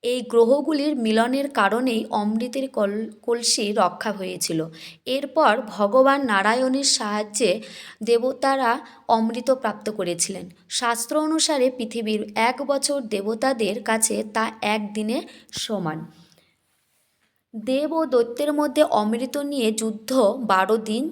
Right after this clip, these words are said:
চলেছিল, যা পৃথিবীতে বারো বছরের সমান। তাই বারো বছর অন্তর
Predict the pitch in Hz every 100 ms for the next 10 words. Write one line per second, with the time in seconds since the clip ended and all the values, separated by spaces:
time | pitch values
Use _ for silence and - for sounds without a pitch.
0 | - 214 185 180 - - 113 - _ -
1 | 180 175 220 269 294 285 202 226 190 185
2 | 220 220 196 196 220 262 - 190 180 -
3 | - - - 196 196 190 226 311 311 302
4 | 294 220 214 220 254 208